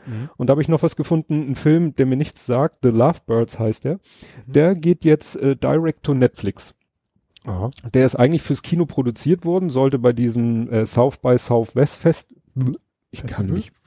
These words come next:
Speaker 1: Heute hast
Speaker 2: Festival?
Speaker 1: du Ja.
Speaker 2: Knoten in der Zunge. Dabei habe ich ja gar nicht so viel geredet. Obwohl, mit meinem Kollegen habe ich viel, also South by Southwest, das schreibt sich X, S X S W.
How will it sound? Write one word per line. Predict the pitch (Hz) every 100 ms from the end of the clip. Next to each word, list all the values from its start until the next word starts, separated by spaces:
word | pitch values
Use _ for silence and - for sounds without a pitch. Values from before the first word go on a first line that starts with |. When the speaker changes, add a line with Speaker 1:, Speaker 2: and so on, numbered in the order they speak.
| _ -
Speaker 1:
Heute | 127 160
hast | 160 -
Speaker 2:
Festival? | 107 151 131 175 254 _ _ _ -
Speaker 1:
du |
Ja. | 110 135 202
Speaker 2:
Knoten | - 180 -
in | 110
der | 98
Zunge. | - 101
Dabei | 131 123 117
habe | 156
ich |
ja | 135
gar | 131
nicht | 123
so | 107
viel | - 101
geredet. | 107 180 - _ _ _ - - - - - - - _ _ _ _ _
Obwohl, | - - 147 143
mit | 135 120
meinem | 123 113
Kollegen | 113 101
habe | 101
ich |
viel, | 107 120 123
also | 131 131
South | - 151 175
by | - 135 143
Southwest, | - 135 127 - 131
das | 120
schreibt | - 123 -
sich | -
X, | 127 - - 139 -
S | - - 127
X | - 139 -
S | 117 - 110
W. | 135